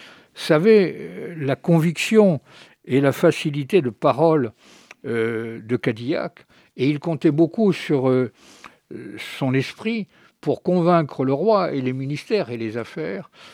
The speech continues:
pour bien redresser l'image et avoir plus de moyens pour la Nouvelle-France. Ben, ça n'a pas manqué, parce qu'il n'a pas la langue dans sa poche, et il dit tout de go au roi : « Écoutez, sire, le monde peut tourner autour de son axe durant toute une éternité,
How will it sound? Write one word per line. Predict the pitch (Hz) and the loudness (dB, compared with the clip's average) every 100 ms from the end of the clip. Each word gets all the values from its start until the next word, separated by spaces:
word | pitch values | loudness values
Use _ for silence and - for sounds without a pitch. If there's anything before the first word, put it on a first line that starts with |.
| _ | _
pour | 139 135 110 | -2 -2 -2
bien | 123 180 | -2 -2
redresser | 127 123 123 - 190 151 | 0 -4 -6 -6 -2 -2
l'image | 127 135 185 185 - | -2 -4 -4 -4 -2
et | 127 | 0
avoir | 117 131 180 180 135 117 _ - - | 0 2 2 0 -2 -6 _ -20 -14
plus | - 147 143 | -6 -4 -2
de | |
moyens | 131 123 127 180 160 | -4 -4 -4 -4 -4
pour | 117 | -4
la | 127 | -2
Nouvelle-France. | 156 120 107 - - _ _ _ - - | -2 -4 -6 -10 -18 _ _ _ -20 -14
Ben, | 110 | -10
ça | - 165 | -4 -2
n'a | 151 | -2
pas | 214 | -4
manqué, | 120 110 - - - _ _ - - - - - - | -6 -8 -10 -14 -16 _ _ -20 -20 -20 -20 -12 -8
parce | 131 | -2
qu'il | 220 190 | 0 2
n'a | 175 | 4
pas | 214 | 4
la | 165 | 4
langue | 151 165 131 | 4 2 -2
dans | 104 | -6
sa | - 135 | -6 -4
poche, | 294 240 - - - | -4 -4 -8 -14 -2
et | 165 | 0
il | 214 | 0
dit | 240 185 | -2 -4
tout | 202 175 | -2 0
de | 156 | 2
go | 156 156 143 123 - | 4 4 4 2 -6
au | 98 | -8
roi : « | 113 220 277 - | -4 -2 -4 -8
Écoutez, | - 143 330 285 - _ _ - - - - - - _ - | -14 -8 -4 -6 -8 _ _ -20 -20 -20 -20 -20 -20 _ -16
sire, | - 285 214 160 | -2 2 6 8
le | 190 | 8
monde | 240 240 196 151 | 8 6 6 2
peut | 190 175 | 2 2
tourner | - 180 190 190 | 4 2 4 4
autour | 147 131 196 165 | 4 2 2 2
de | 120 | 0
son | - - 139 | -4 -2 2
axe | 170 151 - 127 | 2 2 -2 -6
durant | 131 143 139 | -2 2 0
toute | 127 285 196 | 0 -4 -2
une | 185 151 | -2 -2
éternité, | 131 139 107 110 - 117 | -4 -6 -6 -8 -8 -10